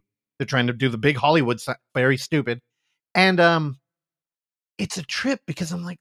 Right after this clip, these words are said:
"Eh, there's nothing going on." Then I get a notification, "Ten shots fired." And it's, you know, down the street. And it's like, "Oh, unconfirmed, police on the way." And a lot of it is, like, the C B radio stuff. You get a direct feed from there. Um,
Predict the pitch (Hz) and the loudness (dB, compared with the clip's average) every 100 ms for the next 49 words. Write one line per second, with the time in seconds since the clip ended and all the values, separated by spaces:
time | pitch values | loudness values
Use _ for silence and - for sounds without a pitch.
0 | - 285 302 254 247 240 240 233 233 285 | -6 -2 0 2 0 0 2 4 4 2
1 | 233 110 107 _ 175 175 165 160 160 147 | 2 0 -8 _ 0 2 4 2 2 -2
2 | 151 180 180 214 214 _ _ - 269 339 | -2 -2 0 -2 -8 _ _ 2 2 2
3 | - 262 269 - 160 123 101 101 - _ | 4 4 4 4 4 4 2 -6 -12 _
4 | _ - 170 - - 165 151 123 139 143 | _ 2 2 2 -2 4 4 4 4 4
5 | 135 110 - 151 147 101 _ _ _ _ | 2 -4 -4 2 2 0 _ _ _ _
6 | _ - 143 139 147 110 - 233 214 - | _ -4 -4 2 0 0 0 4 4 4
7 | 196 240 214 185 208 190 135 113 - 160 | 2 4 2 4 6 6 6 2 0 2
8 | 175 180 151 156 156 143 151 147 190 277 | 2 4 4 4 2 2 0 6 6 6
9 | 202 160 127 143 120 135 - 190 156 175 | 2 0 -2 -2 -2 -6 -2 -2 0 0
10 | 127 135 160 196 226 - 247 262 _ _ | 2 2 4 2 2 -2 -2 -2 _ _
11 | _ _ - 151 170 135 139 151 - - | _ _ -6 4 4 6 6 6 4 -2
12 | 160 175 - 196 196 202 202 _ _ _ | 0 0 0 2 2 -2 -6 _ _ _
13 | - 165 156 127 107 | -4 0 2 2 -4